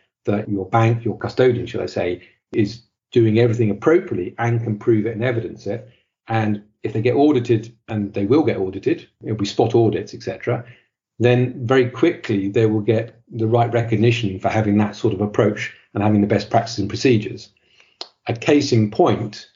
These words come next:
if we were to step back a bit, was to do with the Italian transaction taxes and the introduction of those particular taxes.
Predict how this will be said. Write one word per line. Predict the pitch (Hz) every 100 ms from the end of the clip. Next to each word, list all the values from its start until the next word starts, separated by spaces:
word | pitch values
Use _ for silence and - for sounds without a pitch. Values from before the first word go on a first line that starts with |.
| _ _ _
if | 104 -
we |
were | 107 101
to | -
step | - - 120 -
back | 143 139
a |
bit, | 113 101
was | 117 -
to | 113
do | 113
with | 101
the | 101
Italian | 101 113 117 107 101
transaction | 98 104 113 143 - 98
taxes | 113 - - - - _ _ _
and | 101 101
the |
introduction | 107 104 120 117 110
of | 90
those | 131 127 107
particular | - - - - -
taxes. | 101 - 107 98 -